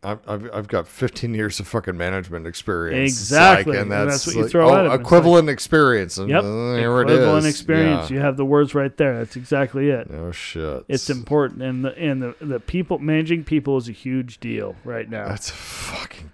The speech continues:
Speaker 1: God, it's a
Speaker 2: It's a
Speaker 1: nightmare.
Speaker 2: nightmare.
Speaker 1: Do you
Speaker 2: And
Speaker 1: ever get to the point where you're sitting there going, "God,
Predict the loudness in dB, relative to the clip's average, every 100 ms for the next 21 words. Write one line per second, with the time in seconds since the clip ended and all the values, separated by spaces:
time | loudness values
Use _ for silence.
0 | _ -8 -4 -4 -8 -12 -12 -8 -6 -6
1 | -4 -4 -4 -4 -6 -10 -12 -14 -14 -10
2 | 2 4 6 6 2 0 -2 4 4 4
3 | 4 2 2 -2 -2 -4 0 0 0 -4
4 | 0 4 4